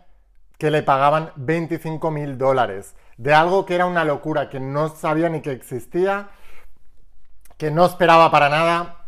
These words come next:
y le pagaron veinticinco mil dólares. ¿Casualidad que estuviera cambiando su relación con el dinero y su energía con el dinero, con esa fe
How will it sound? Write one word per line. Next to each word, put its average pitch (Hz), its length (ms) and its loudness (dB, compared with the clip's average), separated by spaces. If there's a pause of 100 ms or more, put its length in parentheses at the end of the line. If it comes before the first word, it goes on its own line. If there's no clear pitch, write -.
y 151 80 -6
le 165 100 0
pagaron 151 320 2
veinticinco 131 460 -6
mil 135 180 -8
dólares. 104 400 -10 (1000)
¿Casualidad 156 760 2 (1200)
que 156 80 -4
estuviera 160 440 2
cambiando 165 420 0
su 160 160 -6
relación 151 440 0
con 147 140 0
el 143 120 0
dinero 147 300 0
y 143 60 -4
su 151 120 -12
energía 147 440 -4
con 143 140 -4
el 139 100 -6
dinero, 143 300 -2
con 143 160 -2
esa 156 320 -2
fe 147 480 -6